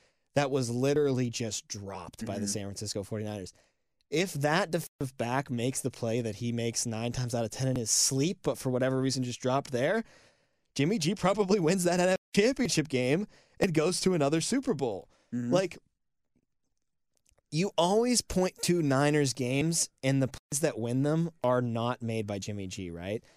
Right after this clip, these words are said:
Speaker 1: It was the blocked punt against the Green Bay Packers that you
Speaker 2: Mm-hmm.
Speaker 1: pointed to. Uh, the game that, the play that lost it
Speaker 2: Against
Speaker 1: for
Speaker 2: the
Speaker 1: them,
Speaker 2: Bills.
Speaker 1: the, the dropped interception, the Packers.
Speaker 2: Oh,
Speaker 1: The
Speaker 2: sorry, the Packers, yeah.
Speaker 1: the dropped interception. That would have been the one that won them the game, not anything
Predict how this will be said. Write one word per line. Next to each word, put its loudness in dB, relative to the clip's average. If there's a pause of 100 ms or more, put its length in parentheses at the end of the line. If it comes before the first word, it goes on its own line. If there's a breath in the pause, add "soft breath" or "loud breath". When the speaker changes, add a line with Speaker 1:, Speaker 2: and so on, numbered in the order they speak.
(120 soft breath)
Speaker 1:
It 2
was 0
the 0
blocked -2
punt -2 (100)
against -2
the 0
Green -4
Bay -2
Packers -6
that -2
you -2
Speaker 2:
Mm-hmm. 0
Speaker 1:
pointed -6
to. -8 (320 soft breath)
Uh, -2
the -4
game 2
that, 0
the -2
play 0
that 0
lost 2
it 4
Speaker 2:
Against 4
Speaker 1:
for 0
Speaker 2:
the -2
Speaker 1:
them, -6
Speaker 2:
Bills. -6 (120)
Speaker 1:
the, -20
the -2
dropped 0
interception, -2
the -4
Packers. -4
Speaker 2:
Oh, 6
Speaker 1:
The 0
Speaker 2:
sorry, 4
the -4
Packers, -6
yeah. -10
Speaker 1:
the 4
dropped 2
interception. 0 (420)
That 4
would 2
have 2
been 2
the 2
one 0
that -2
won -2
them -2
the 0
game, -2
not 0
anything 0